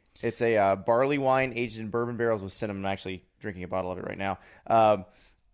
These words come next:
that it's thirteen percent alcohol, and, you know, I,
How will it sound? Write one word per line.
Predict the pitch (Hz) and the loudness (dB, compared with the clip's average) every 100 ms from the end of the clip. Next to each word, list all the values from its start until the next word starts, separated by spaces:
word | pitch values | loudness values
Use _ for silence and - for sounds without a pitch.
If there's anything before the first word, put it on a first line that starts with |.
| _ _ _ _ _ _ 127 | _ _ _ _ _ _ -2
that | 127 127 | 0 0
it's | 110 113 | -4 -6
thirteen | - 175 151 135 | -2 -2 -2 -6
percent | 107 - 101 | -6 -6 -2
alcohol, | 95 92 87 - - _ _ _ | -2 -2 -6 -6 -8 _ _ _
and, | 147 147 143 - _ _ - | 0 0 -2 -12 _ _ -12
you | - | -8
know, | 147 | -6
I, | 120 - | -4 -6